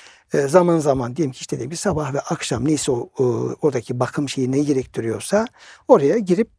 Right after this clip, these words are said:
çıkan sadece Zekeriya aleyhisselam ve kapı kapalıydı. Ve diyor, "Kullama dakhala aleyha Zekeriya'l mihrabe vecede indeha rizqa." "Kâle ya Meryem, enna leke hâzâ?"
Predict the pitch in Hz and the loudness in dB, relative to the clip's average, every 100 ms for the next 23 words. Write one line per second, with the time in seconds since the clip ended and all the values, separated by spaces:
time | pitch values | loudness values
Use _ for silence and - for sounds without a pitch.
0 | - 165 - 180 226 - 277 160 147 180 | -12 -8 -6 -2 -4 0 0 0 -2 -2
1 | 156 - 151 139 135 214 190 185 151 - | -2 -2 0 2 0 2 0 0 -4 -4
2 | 139 135 120 185 170 233 - _ _ _ | -2 0 0 -6 -2 -4 -4 _ _ _
3 | - - - - - - 202 160 160 202 | -20 -18 -18 -20 0 6 6 4 2 2
4 | 220 - - - 247 175 139 127 120 147 | 2 -4 -4 2 4 2 0 -4 -2 0
5 | 170 - 185 143 151 185 147 131 139 - | 0 0 0 0 4 4 4 0 -2 0
6 | 135 135 123 - 190 185 156 202 196 170 | 0 -2 -4 0 2 2 2 0 2 2
7 | 156 147 143 139 139 135 120 120 117 - | 2 0 -4 -4 -4 -4 -2 -2 -4 -6
8 | - 120 156 214 214 _ _ _ _ - | -2 2 4 2 0 _ _ _ _ -2
9 | 165 143 135 127 127 117 147 156 147 135 | 0 0 -2 0 -2 -4 -2 0 0 -4
10 | 139 180 220 175 165 135 131 139 131 131 | -6 -4 -2 -2 -4 -8 -8 -6 -2 -2
11 | 120 127 113 | 0 -2 -4